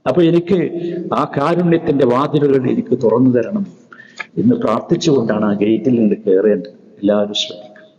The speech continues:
പത്താമത്തെ കാര്യം, ഇവിടെ വന്നാൽ ഒരഭിവാദ്യം ചെയ്യാതെ ഇരിക്കരുത്.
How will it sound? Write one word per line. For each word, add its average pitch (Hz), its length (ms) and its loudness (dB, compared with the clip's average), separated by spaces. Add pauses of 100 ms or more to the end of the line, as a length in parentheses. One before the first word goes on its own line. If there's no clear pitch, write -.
(720)
പത്താമത്തെ 220 640 -2
കാര്യം, 92 440 -2 (380)
ഇവിടെ 175 240 2
വന്നാൽ 117 680 0 (240)
ഒരഭിവാദ്യം 226 960 2
ചെയ്യാതെ 151 640 2 (180)
ഇരിക്കരുത്. 110 600 0